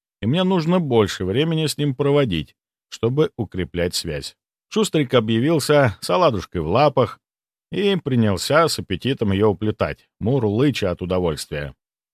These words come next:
Я же приступил к созданию средства для фермера. Его розы будут не только быстро расти,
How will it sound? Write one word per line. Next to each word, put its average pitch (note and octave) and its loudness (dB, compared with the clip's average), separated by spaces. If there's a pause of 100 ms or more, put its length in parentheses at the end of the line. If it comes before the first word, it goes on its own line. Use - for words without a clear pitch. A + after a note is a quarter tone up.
Я D3 2
же F3 -4
приступил C3+ -4
к - -8
созданию B2+ 0
средства G#2 -2 (120)
для G#2 2
фермера. D2 -6 (680)
Его G#3+ 6
розы F3 4
будут D3 -2
не D#3 0
только E2 -2
быстро C#3 -2
расти, D#2+ -6